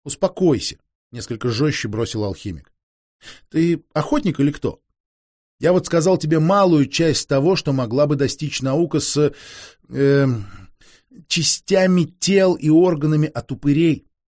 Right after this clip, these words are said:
Новые эликсиры, снадобья, лекарства,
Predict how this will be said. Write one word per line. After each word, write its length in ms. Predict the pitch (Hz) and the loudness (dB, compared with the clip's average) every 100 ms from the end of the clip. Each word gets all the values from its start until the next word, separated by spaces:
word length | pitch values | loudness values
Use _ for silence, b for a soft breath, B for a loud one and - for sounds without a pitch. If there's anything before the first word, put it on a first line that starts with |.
| _ _ _ _ _ _ | _ _ _ _ _ _
Новые 440 | 139 196 185 175 175 | 2 4 6 6 4
эликсиры, 800 | 160 156 147 - - 175 151 104 _ _ _ _ | 0 0 -2 -4 -4 -4 -6 -8 _ _ _ _
снадобья, 760 | - 135 151 175 165 123 107 | -6 -2 0 2 0 -2 -4
лекарства, 720 | 110 147 160 165 151 - - | -4 -2 -2 0 0 -4 -10